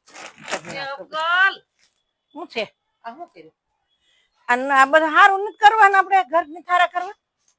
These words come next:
Speaker 2: હું ના પાડીને કીધી કે આ તારે હમણાં નથી કરવા, મોટ બાપુ સારી કોર સડ્યા જો. આ સારી
Speaker 1: પણ મેં આ બધી રૂમ વેખી ને તે તડકો હતો. ક્યાંય વાદળ ને ફોદોય નહોતો.
Speaker 2: ફોદોય નહોતો. આ મોટ બાપુ સારી કોરથી આવવા મળશે તો હું આડા હાથ દેવો?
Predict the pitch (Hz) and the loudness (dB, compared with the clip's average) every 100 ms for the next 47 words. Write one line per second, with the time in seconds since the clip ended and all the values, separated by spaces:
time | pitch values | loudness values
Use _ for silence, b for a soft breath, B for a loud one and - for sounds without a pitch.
0 | _ _ _ _ _ - 233 220 226 226 | _ _ _ _ _ -20 -18 -12 -8 -8
1 | - 220 220 202 180 - 262 269 294 285 | -8 -12 -12 -18 -20 -20 -18 -18 -18 -16
2 | 247 226 233 233 220 208 233 214 226 269 | -12 -8 -10 -10 -12 -10 -12 -12 -12 -14
3 | 302 - 262 254 226 240 254 240 247 277 | -18 -18 -14 -12 -10 -10 -10 -12 -14 -16
4 | - 269 254 240 - 202 - 233 190 208 | -10 -8 -8 -12 -20 -18 -16 -14 -14 -14
5 | 214 _ _ _ _ _ _ - 196 240 | -20 _ _ _ _ _ _ -20 -10 0
6 | 320 302 330 320 302 320 302 277 262 302 | 0 2 4 6 6 6 4 0 0 0
7 | 330 359 381 415 254 247 302 285 233 226 | -2 -6 -10 -14 -14 -2 0 0 -2 0
8 | 220 208 - _ _ - 302 320 240 247 | 0 -4 -14 _ _ 2 4 4 6 6
9 | 285 294 277 233 - 320 277 220 202 214 | 6 6 4 2 2 4 4 -2 -4 -8
10 | 196 - _ _ _ _ _ _ 254 254 | -10 -20 _ _ _ _ _ _ -18 -16
11 | 226 254 254 208 208 208 247 214 220 214 | -18 -18 -16 -14 -14 -14 -18 -18 -20 -16
12 | 247 240 214 220 226 226 233 233 240 233 | -14 -14 -16 -20 -18 -16 -18 -20 -20 -20
13 | 220 233 208 214 202 240 254 277 285 | -20 -20 -18 -16 -16 -16 -18 -16 -18